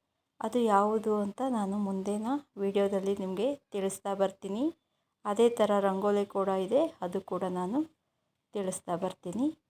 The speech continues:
ನಿಮಗೇನಾದರೂ ಇದು ಇಷ್ಟ ಆದರೆ ಪ್ಲೀಸ್ ಲೈಕ್ ಮಾಡಿ, ಶೇರ್ ಮಾಡಿ, ಕಾಮೆಂಟ್ ಮಾಡಿ,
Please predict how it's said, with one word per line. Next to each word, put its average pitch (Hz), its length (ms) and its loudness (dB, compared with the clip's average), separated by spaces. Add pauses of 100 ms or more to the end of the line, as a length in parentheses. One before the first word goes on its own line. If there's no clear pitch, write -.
(280)
ನಿಮಗೇನಾದರೂ 214 580 2
ಇದು 185 180 -4
ಇಷ್ಟ - 240 -8
ಆದರೆ 180 320 0
ಪ್ಲೀಸ್ - 480 -4
ಲೈಕ್ 202 360 -4
ಮಾಡಿ, 220 460 -4 (280)
ಶೇರ್ 185 340 -4
ಮಾಡಿ, 196 260 -4
ಕಾಮೆಂಟ್ 196 500 -6
ಮಾಡಿ, 180 260 -4